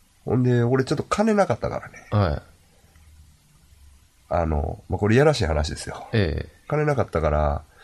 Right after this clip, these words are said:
Speaker 1: もう、支払い後やったからね。
Speaker 2: はい。
Speaker 1: で、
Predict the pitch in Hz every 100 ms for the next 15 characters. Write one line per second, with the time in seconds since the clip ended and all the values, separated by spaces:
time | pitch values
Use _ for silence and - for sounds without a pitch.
0 | - - - - - - - - - 90
1 | 104 104 95 92 - - 131 131 120 113
2 | 98 85 78 85 - - 85 101 - -
3 | 107 85 - 110 98 71 55